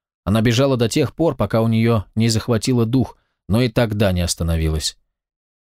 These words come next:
Она всё шла вперёд в каком-то исступлении. Ей хотелось плакать.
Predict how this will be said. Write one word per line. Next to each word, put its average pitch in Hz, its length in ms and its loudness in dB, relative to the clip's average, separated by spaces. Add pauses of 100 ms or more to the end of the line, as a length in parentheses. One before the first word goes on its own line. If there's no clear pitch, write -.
(220)
Она 127 180 2
всё - 180 0
шла 131 220 0
вперёд 131 540 -2
в - 60 -20
каком-то 110 420 -2
исступлении. 85 720 -4 (720)
Ей 131 140 4
хотелось 131 460 0
плакать. - 640 -4